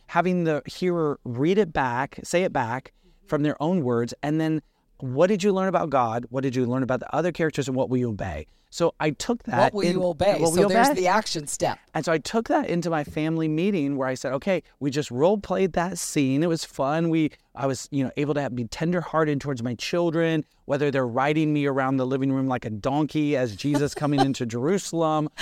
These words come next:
Speaker 1: or I'm getting down to their level." And Jesus
Speaker 2: Yes.
Speaker 1: even said, you know, "Unless you have faith like a child, you cannot enter into the kingdom of God." Something happens when you give a dad permission to have tender heart towards his kids, and in, in the context of Bible time,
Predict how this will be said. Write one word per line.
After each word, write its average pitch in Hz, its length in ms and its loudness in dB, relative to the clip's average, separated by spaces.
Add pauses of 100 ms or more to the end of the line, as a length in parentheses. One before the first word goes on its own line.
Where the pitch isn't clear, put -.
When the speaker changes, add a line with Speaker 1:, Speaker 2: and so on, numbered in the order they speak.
(120)
Speaker 1:
or 151 200 2
I'm 156 140 0
getting 202 280 2
down 175 240 0
to 165 100 -2
their 147 180 0
level." 131 280 -2
And 120 80 -2
Jesus 196 340 4
Speaker 2:
Yes. - 20 4
Speaker 1:
even 165 200 2
said, 131 300 -2 (280)
you 147 100 0
know, 156 60 2
"Unless 156 320 2
you 226 60 0
have 185 120 0
faith 175 240 -2
like 151 140 -2
a 127 60 -2
child, 143 520 0
you 120 100 -2
cannot 135 360 -2 (220)
enter 170 340 0
into 135 220 0
the 120 100 -4
kingdom 135 300 0
of 113 80 -4
God." 135 200 0
Something 190 360 -2
happens 143 520 -4 (320)
when 143 140 0
you 143 80 2
give 143 220 0
a 190 60 0
dad 143 320 0
permission 131 680 -2
to 127 100 -6
have 123 280 -4 (180)
tender 180 540 0 (440)
heart 147 300 0
towards 147 300 0
his 127 180 -4
kids, 135 640 -2
and 127 380 -2
in, 131 320 0
in 139 100 0
the 120 80 -2
context 170 440 -2
of 113 220 -4
Bible 139 400 -2
time, 117 400 -2